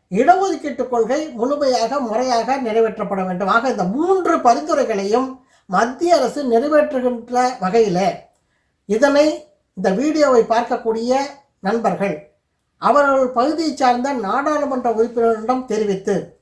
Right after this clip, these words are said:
நாடாளுமன்றத்தில் இது குறித்த ஒரு பிரச்சனையை எழுப்பி, இந்த தோராட் குழு பரிந்துரையை நிறைவேற்றுவதற்கு அனைத்து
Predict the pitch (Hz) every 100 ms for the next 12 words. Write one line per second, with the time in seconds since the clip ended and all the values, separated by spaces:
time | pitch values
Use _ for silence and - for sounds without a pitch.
0 | _ _ _ - 180 269 339 320 277 240
1 | 220 196 202 233 254 - _ _ _ _
2 | 196 254 302 269 302 302 339 330 254 240
3 | 226 233 - _ _ _ _ _ _ -
4 | 240 247 330 262 196 226 - - _ _
5 | 185 226 277 - 294 311 - _ _ _
6 | - 233 220 - 254 339 349 349 294 269
7 | 247 247 240 226 220 214 226 311 320 -
8 | 247 226 214 - 302 311 - - 196 277
9 | 277 - 294 302